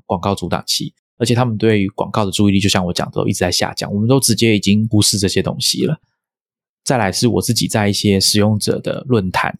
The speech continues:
或者是一些 Telegram 的群组啊，观察到的现象就是，某种程度上大家在讨论最重要的话题都是怎么样挡掉、滤掉那些广告，比如说 YouTube 的广告，或者是你在看那些部落格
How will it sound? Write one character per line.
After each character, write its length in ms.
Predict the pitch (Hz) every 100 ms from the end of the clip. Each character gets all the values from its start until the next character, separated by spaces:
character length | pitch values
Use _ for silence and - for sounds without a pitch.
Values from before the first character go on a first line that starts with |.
| _
或 80 | 120
者 80 | 98
是 160 | 104
一 20 |
些 260 | 98 104 95 - _
Telegram 400 | - 101 92 87
的 80 | 87
群 260 | - 95 90
组 200 | - -
啊， 100 | - - _ _
观 160 | 127
察 100 | 107
到 140 | 98 104
的 60 |
现 180 | 98 101
象 160 | 101 92
就 80 | 95
是， 220 | - -
某 180 | - 139
种 120 | 139
程 160 | - 92
度 100 | 110
上 200 | 113 104
大 80 | 104
家 100 | 104
在 100 | 104
讨 140 | -
论 140 | 104
最 120 | 98 110
重 160 | 101
要 140 | 98 85
的 60 |
话 260 | - 98 87
题 260 | - - - - -
都 100 | 113
是 160 | -
怎 140 | 104 107
么 80 |
样 220 | 95 92 92 _
挡 240 | 90 82 -
掉、 280 | 107 - _
滤 180 | 110 98
掉 220 | 107 90
那 100 | 92
些 360 | 90 90 85 113 _ _
广 200 | - -
告， 240 | - - - - -
比 80 | 98
如 40 |
说 140 | 90 104
YouTube 340 | 101 107 87
的 80 | 85
广 180 | - -
告， 220 | - - - _ _
或 100 | -
者 120 | 101 95
是 120 | 107
你 120 | 95
在 120 | 101
看 200 | - 101
那 80 | 95
些 100 | 98
部 180 | 90 104
落 160 | 92
格 280 | 92 - -